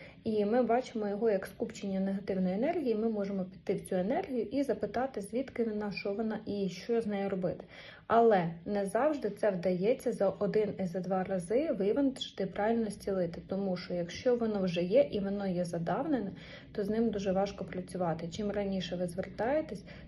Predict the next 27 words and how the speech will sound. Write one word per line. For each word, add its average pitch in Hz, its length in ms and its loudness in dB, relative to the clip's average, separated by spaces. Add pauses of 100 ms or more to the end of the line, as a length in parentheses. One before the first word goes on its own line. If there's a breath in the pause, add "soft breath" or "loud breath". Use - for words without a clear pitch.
тим 208 220 0
легше 202 280 2
з - 80 -14
цим 196 120 -6
всім 185 240 -4
працювати 196 760 -2
і 196 80 0
легше 208 360 0
його 180 160 2
вивантажити 196 880 0
і 190 80 -2
зробити 196 500 -2
вас, 180 220 -2 (500 loud breath)
вивести 208 380 4
на 190 140 2
вищий 185 420 0
рівень, 175 460 0 (320 loud breath)
а, 170 340 0
свідомості 214 800 4
і - 20 0
зробити 185 440 0
більш 180 240 -2
щасливою 180 460 -4
людиною. 170 500 -2
Тому 196 220 0
що 180 160 -4
задавнене, 190 760 0